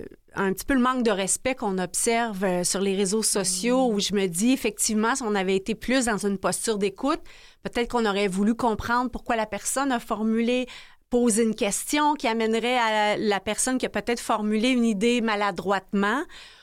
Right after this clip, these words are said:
Speaker 1: ou, ou et là, tu, rapidement, on voit que les gens, ça, arrivent dans le jugement, donc n'ont pas développé cette posture-là d'écoute qui fait que tout de suite,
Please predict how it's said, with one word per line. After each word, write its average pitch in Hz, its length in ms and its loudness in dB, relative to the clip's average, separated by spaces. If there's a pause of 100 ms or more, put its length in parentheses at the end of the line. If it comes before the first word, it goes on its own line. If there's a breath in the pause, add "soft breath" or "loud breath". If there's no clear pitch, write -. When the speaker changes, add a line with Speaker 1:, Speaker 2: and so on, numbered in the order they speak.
(200 loud breath)
Speaker 1:
ou, 220 360 -2
ou 226 140 0
et 214 80 2
là, 247 200 2
tu, 247 160 -8 (100)
rapidement, 220 680 0
on 220 60 4
voit 196 220 2
que 226 100 -6
les 214 140 2
gens, 220 240 0
ça, - 140 -2
arrivent 190 440 0
dans 220 140 2
le 202 80 0
jugement, 214 720 0
donc 202 240 0 (520 soft breath)
n'ont 208 120 2
pas 269 140 0
développé 233 540 2
cette - 280 -4
posture-là 226 720 0
d'écoute 233 460 -2
qui - 140 -8
fait 254 180 -2
que 208 240 -2 (240)
tout 247 100 -4
de - 80 -6
suite, - 280 -2